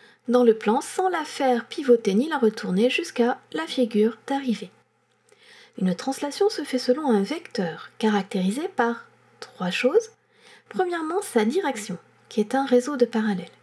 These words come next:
Attention, ici le mot direction n'a pas la même signification qu'en français.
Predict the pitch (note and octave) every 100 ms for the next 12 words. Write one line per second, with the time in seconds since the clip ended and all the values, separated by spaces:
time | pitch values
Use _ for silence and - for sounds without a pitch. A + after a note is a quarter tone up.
0 | _ _ _ _ _ _ _ _ _ _
1 | _ _ _ - A#3+ G#3+ G#3+ C#4 E4 A3
2 | - C#4 G#3+ G3+ G#3+ B3+ G3 - - G#3+
3 | C4 G#3+ F#3 C4 D#4 C4 G3+ A3+ C#4 -
4 | A3 G#3+ G#3 F#3+ - D4+ C#4 A#3+ - F#3
5 | -